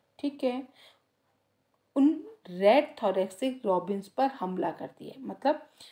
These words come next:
यूरोपियन रॉबिन बर्ड जो होती है रेड thoracic, जिनका thorax रीजन रेड और कलर का होता है ना,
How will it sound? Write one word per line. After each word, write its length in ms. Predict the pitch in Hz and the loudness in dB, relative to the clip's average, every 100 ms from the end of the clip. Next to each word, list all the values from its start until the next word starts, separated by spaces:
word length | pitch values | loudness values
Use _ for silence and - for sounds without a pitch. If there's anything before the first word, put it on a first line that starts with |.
| _ _ 226 | _ _ -8
यूरोपियन 540 | 180 196 214 254 269 | -4 0 0 0 0
रॉबिन 320 | 233 208 208 | 2 0 -2
बर्ड 200 | 208 196 | -2 -4
जो 160 | 185 202 | -4 -8
होती 240 | 185 208 | -6 -2
है 140 | 240 269 | 0 0
रेड 340 | 214 190 196 | 0 0 0
thoracic, 500 | - 170 170 - 180 | -4 -6 -6 -6 -8
जिनका 280 | 208 190 214 | -8 -6 -8
thorax 440 | 208 196 190 190 | -6 -4 -4 -4
रीजन 300 | 208 196 214 | -8 -4 -4
रेड 340 | 196 - 180 208 | -4 -4 -4 -2
और 80 | 220 | -2
कलर 260 | 208 208 | -2 -6
का 120 | 208 | -4
होता 200 | 226 202 | -6 -2
है 60 | 208 | 0
ना, 200 | 277 - | -2 -4